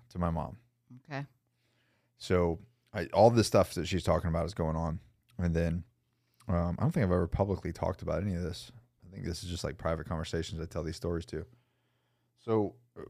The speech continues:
Speaker 1: we got busted for an operation, um, because that girl Rachel was involved, and usually she's not involved. When we did these things, she would not, girls weren't really a part of it. But that one guy that was hooked up with her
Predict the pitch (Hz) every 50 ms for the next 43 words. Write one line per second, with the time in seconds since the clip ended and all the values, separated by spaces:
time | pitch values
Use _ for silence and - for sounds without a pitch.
0 | - - 101 101 117 127 127 139 127 120 113 101 90 - 98 95 90 - - 98
1 | 87 82 - - 90 87 87 87 85 87 - - 90 90 85 82 - - 85 82
2 | 82 85 85 - _ _ _ _ _ _ _ _ 80 82 82 82 82 82 85 85
3 | 82 82 104 - _ _ _ _ _ 92 87 95 90 - - 87 85 82 82 85
4 | 87 - - - - - _ _ _ _ _ - - 80 85 92 92 90 90 87
5 | 87 85 87 - - 87 80 82 82 82 80 80 80 80 82 80 76 76 78 78
6 | 85 82 82 - - - 123 120 113 107 98 90 - - 85 82 82 85 82 82
7 | 82 85 82 78 78 76 71 73 - - - _ _ _ _ _ _ _ _ -
8 | - 85 85 82 85 90 87 85 90 85 82 - - 78 78 80 85 - - -
9 | 82 80 82 80 - _ - 80 80 82 78 - - - 98 - 85 82 82 82
10 | - - - 60 64 73 76 73 73 - - - 73 71 78 71 69 64 - _
11 | _ _ _ _ - - - - - - _ _ _ _ _ - 82 - - 76
12 | - - 92 87 92 101 98 90 107 110 110 90 87 82 85 85 85 82 80 80
13 | 82 82 - - 98 92 - - 92 90 - 80 78 - - 76 76 80 90